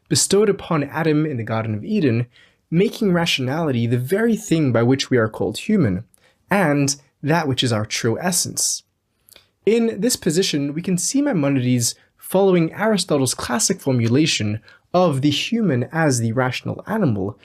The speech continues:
rationality being the very thing which differentiates us from the animal kingdom and makes us human, in whose expression, realization, and unfolding lies the true eudaimonia, the true happiness and flourishing of the individual,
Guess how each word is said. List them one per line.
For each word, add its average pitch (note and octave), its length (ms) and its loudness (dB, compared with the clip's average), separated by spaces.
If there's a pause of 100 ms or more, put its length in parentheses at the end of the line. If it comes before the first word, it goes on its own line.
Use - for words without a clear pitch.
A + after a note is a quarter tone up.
(300)
rationality D3 800 2
being C3+ 280 2
the A#2+ 60 0
very F3 300 2
thing E3+ 260 0
which C3 180 0
differentiates B2+ 800 -2
us A2+ 280 -2 (220)
from B2+ 340 2
the A#2+ 80 2
animal A2+ 300 -2
kingdom C3+ 520 0 (240)
and C3+ 260 4
makes A#3 260 2
us A2+ 180 0
human, G2+ 380 -4 (300)
in F#3+ 300 2
whose E3+ 240 0
expression, F3+ 720 0
realization, B2+ 720 2
and C3 140 -6
unfolding A#2+ 800 -2 (320)
lies F3+ 440 4
the C#3 140 4
true G#3 420 0
eudaimonia, C3 960 4 (180)
the D3+ 100 -4
true F3 260 2
happiness D#3+ 640 0
and A2 160 -4
flourishing C#3 640 0
of A#2+ 280 0
the G#2+ 80 0
individual, A2 640 -2